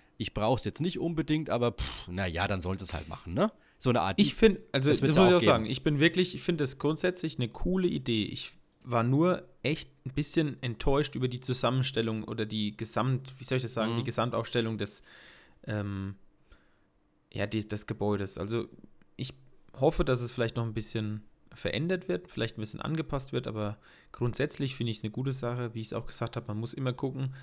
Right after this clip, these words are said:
Speaker 2: in Bad Neustadt gibt's immer meistens zwei Dinge. Entweder es kommt sehr gut an, siehe Stadthalle,
Speaker 1: Hm.
Speaker 2: oder es kommt halt nicht gut an. Und da muss man halt gucken, aber natürlich, die Kosten sind Wahnsinn, Förder-, Förderung ist möglich, aber trotzdem, ja,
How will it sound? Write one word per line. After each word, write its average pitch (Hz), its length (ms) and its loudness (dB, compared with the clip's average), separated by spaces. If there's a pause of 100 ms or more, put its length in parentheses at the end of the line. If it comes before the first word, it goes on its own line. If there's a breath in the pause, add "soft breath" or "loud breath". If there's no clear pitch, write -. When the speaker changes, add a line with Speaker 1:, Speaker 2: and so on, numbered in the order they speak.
(340 loud breath)
Speaker 2:
in 110 140 -2
Bad 104 140 0
Neustadt 123 320 2
gibt's 117 220 -2
immer 135 380 -2 (200)
meistens 117 520 -2
zwei 113 280 0
Dinge. 104 280 -4
Entweder 127 300 2
es - 220 -2
kommt 113 300 -4
sehr 123 200 4
gut 147 200 2
an, 165 300 0 (360)
siehe 107 320 0
Stadthalle, 131 680 0 (260 loud breath)
Speaker 1:
Hm. 104 140 -6
Speaker 2:
oder 117 80 4
es 120 100 2
kommt 120 180 0
halt 117 100 2
nicht 127 160 0
gut - 160 2
an. 98 220 -2 (260)
Und 104 140 -6 (920)
da 110 120 2
muss 127 160 4
man 123 100 2
halt 113 140 0
gucken, 113 260 2
aber 101 160 0
natürlich, 123 460 2
die - 140 -6
Kosten 113 540 4 (560 loud breath)
sind 104 280 2
Wahnsinn, 135 440 4
Förder-, 120 480 2
Förderung 107 380 2
ist - 140 -2
möglich, 127 320 2
aber 98 160 -2
trotzdem, - 420 -4 (180)
ja, - 140 -8